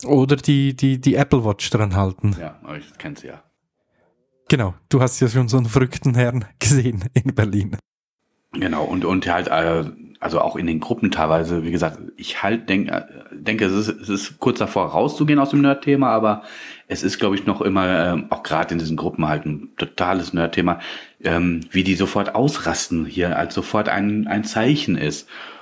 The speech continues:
Speaker 2: Und dann halt, äh, spekuliert wird, die Apple,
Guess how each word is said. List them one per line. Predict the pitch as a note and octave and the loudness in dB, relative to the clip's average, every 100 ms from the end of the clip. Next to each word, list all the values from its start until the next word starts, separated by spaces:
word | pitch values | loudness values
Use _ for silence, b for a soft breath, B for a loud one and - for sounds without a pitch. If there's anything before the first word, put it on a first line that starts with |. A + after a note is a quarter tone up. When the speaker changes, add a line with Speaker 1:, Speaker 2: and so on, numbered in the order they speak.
| B - | B -2
Speaker 2:
Und | F2 F2+ E2+ | 2 2 2
dann | F2+ F2+ E2+ | 0 2 0
halt, | E2 E2+ E2 | 2 0 0
äh, | E2+ | -2
spekuliert | E2+ - G#2 G#2+ G#2 A#2 - | -2 -2 0 2 2 2 2
wird, | F2+ - | -2 0
die | G2 G#2+ | -2 -2
Apple, | - A2 | -2 -2